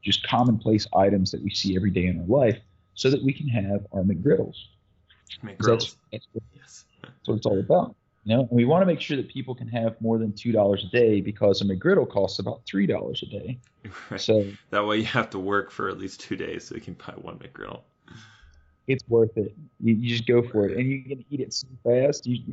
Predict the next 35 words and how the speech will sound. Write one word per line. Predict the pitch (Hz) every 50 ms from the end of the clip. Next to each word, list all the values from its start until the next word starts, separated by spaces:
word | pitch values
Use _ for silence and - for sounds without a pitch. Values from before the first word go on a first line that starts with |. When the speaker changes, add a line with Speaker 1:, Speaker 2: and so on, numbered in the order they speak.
| - -
Speaker 1:
nom, | 139 147 147
nom, | 135 135
nom, | 131 127
nom, | - - -
nom, | - -
nom, | 123 - 62
nom. | 60 58 - - - _ _ _ _ _ _ _ _ _ _ _
And | 123 120 120 120 117 117 117 120
then | 117
it's | 120 123 120
<laughs> | - -
gone. | 117 - - 127 - - - -
Speaker 2:
<laughs> | _ _ _ _ _ - - - -
It's | 117 110
Speaker 1:
And | 113 113 107 107 107 104 104
Speaker 2:
gone. | - - - _ -
And | 90 98
then | 95
you're | 92 -
sad. | - - - 50 - - - _ _ _ _ _ _ _ _ _ _ _ _ _ _ _ _ - - _ _ _ _ _ _ _ _ _ _ -
Speaker 1:
Yeah. | 139 131 120 113 110 110 113 - _ _ _ _ _ _ _ _
Well, | - 147
at | 160 151
the | 143
beginning | 120 127 123 143 208 349 311
of | -
this | 120 107 -
conversation, | - - 107 107 104 101 - 104 101 98 117 107
we | 107 104
were | 104
like, | 101 101 98 101 135
"Oh | 151 147
yeah, | 147 156 151
McGriddles, | 131 117 107 101 110 113 123 151 127 120 - - - - _ _ _ - 101
um, | 101 - 123 113 117